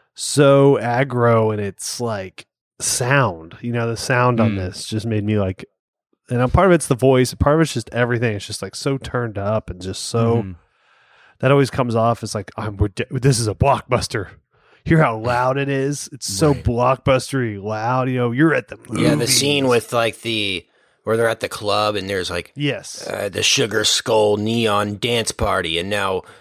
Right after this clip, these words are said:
Speaker 3: Venom is D J ing at a n-, Sugar Skull Neon Dance Party. All right, we're gonna have a giant sequence. We're out at,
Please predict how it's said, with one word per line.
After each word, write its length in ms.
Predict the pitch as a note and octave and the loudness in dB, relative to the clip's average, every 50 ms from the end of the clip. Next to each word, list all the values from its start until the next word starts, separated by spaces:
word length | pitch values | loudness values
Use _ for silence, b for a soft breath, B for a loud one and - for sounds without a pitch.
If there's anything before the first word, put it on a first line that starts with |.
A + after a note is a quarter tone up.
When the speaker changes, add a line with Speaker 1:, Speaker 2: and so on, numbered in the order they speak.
| B B B B - | B B B B -12
Speaker 3:
Venom 480 | G#2 G#2 B2+ E3 E3 D#3 C#3 B2 A#2 | -6 0 0 2 2 2 2 2 0
is 160 | A2 G#2+ G2+ G2+ | 0 -2 -2 -6
D 320 | F2+ - E3 D#3+ E3 E3 | -8 -6 -4 -2 -2 0
J 400 | B2+ C3+ C3+ A#2 A2 G#2+ G#2 G2+ | 0 0 0 2 0 0 -2 -2
ing 100 | G2 G2 | -4 -4
at 140 | G2 G2 G2+ | -2 -2 -2
a 60 | G2+ | -2
n-, 400 | F#2+ F#2+ F#2 F2+ G#2 A2+ G2+ - _ _ _ _ _ _ _ _ _ _ _ _ _ - | -4 -6 -8 -8 -6 -8 -8 -8 _ _ _ _ _ _ _ _ _ _ _ _ _ -6
Sugar 480 | - - - - - F3 D3+ D3 C3+ | -4 -2 0 2 0 0 2 0 2
Skull 380 | B2 - - D3 C#3 C#3 C3 B2+ | 2 2 2 2 2 2 4 2
Neon 480 | C3+ D3 D#3 D#3+ D#3+ D#3 D#3+ E3+ F3 D#3+ | 2 2 4 4 4 2 2 2 2 2
Dance 320 | D#3 D3 - A2+ G#2 - | 0 0 0 -2 -4 -8
Party. 460 | - - G#2 F2+ E2+ E2 D#2 D2+ D#2 F2 | -6 -4 -2 -2 -2 -2 -4 -6 -4 -2
All 60 | G2 | 0
right, 320 | A2 G#2+ G2+ G2+ A2+ A#2 G2+ | 0 2 2 2 0 0 -2
we're 120 | G#2 G2+ | -4 -4
gonna 160 | G2+ G2 F#2 | -2 -2 -2
have 80 | F#2+ F2+ | -2 -4
a 60 | F2 E2+ | -4 -4
giant 440 | E2+ - E3 D#3 D3 D3+ D#3+ C#3 | -2 -2 0 0 0 -2 -2 -4
sequence. 520 | - - D#3 D3+ D3 D3+ D#3 D3 C#3+ - B2 | -2 -2 -2 -2 0 -2 -2 -2 -2 -4 -4
We're 160 | A2+ G#2 G2+ | -2 -2 0
out 180 | G2 F#2+ F#2 F#2 | 0 -2 -2 -4
at, 100 | F#2+ | -8